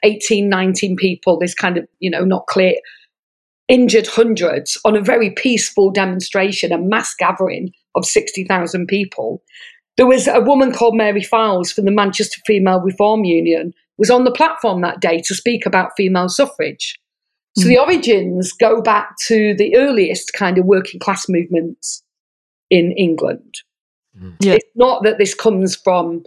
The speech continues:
Speaker 1: the enlightened bourgeois women who, you know, talk about this gradual change. It was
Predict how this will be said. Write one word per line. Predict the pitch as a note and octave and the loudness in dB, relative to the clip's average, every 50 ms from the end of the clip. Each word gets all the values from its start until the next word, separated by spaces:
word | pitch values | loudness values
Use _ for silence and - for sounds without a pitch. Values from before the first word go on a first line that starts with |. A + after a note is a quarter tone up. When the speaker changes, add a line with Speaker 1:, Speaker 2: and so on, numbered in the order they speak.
| _ _ _ _ _ _ _ - | _ _ _ _ _ _ _ 2
Speaker 1:
the | A3 G#3+ | 4 4
enlightened | G3 G3+ G#3 G#3 G#3 G#3+ G#3 G3+ G3 - - F3+ D#3+ E3+ F3 E3+ E3+ - - | 4 4 2 2 2 0 0 -2 -2 -4 -4 -4 -4 -4 -6 -8 -10 -4 0
bourgeois | - G3 F#3+ F3+ E3+ - - E3+ F3+ F3 E3+ E3 E3 E3+ D#3+ - _ _ _ _ | 2 4 4 4 0 -2 -2 -2 0 0 0 0 -2 -4 -6 -10 _ _ _ _
women | - F3+ G3 F3 F3+ F3+ E3+ E3+ F3 | 0 2 2 2 2 0 0 -2 -2
who, | D#3 D#3+ F#3 E3+ E3 E3+ E3+ F3 E3+ _ _ _ _ _ _ _ _ | -2 0 0 0 0 0 -2 -4 -8 _ _ _ _ _ _ _ _
you | - G3+ | 0 0
know, | F3 - C#3+ D#3 F3+ | 0 0 -2 -4 -4
talk | - - F#3+ F3 - - | -2 -2 -2 -2 -2 0
about | F#3 G3 F#3 - - | 0 0 0 0 -4
this | F#3+ F#3 | -6 -6
gradual | - - F3+ F3 F3+ - - E3 F3+ | -6 -6 -6 -6 -6 -4 -6 -6 -4
change. | F#3 - G#3+ G#3 F#3+ E3+ C#3+ - | -2 -2 -2 -2 -2 -4 -6 -8
It | - - - | -10 -10 -10
was | F3+ - - | -14 -16 -16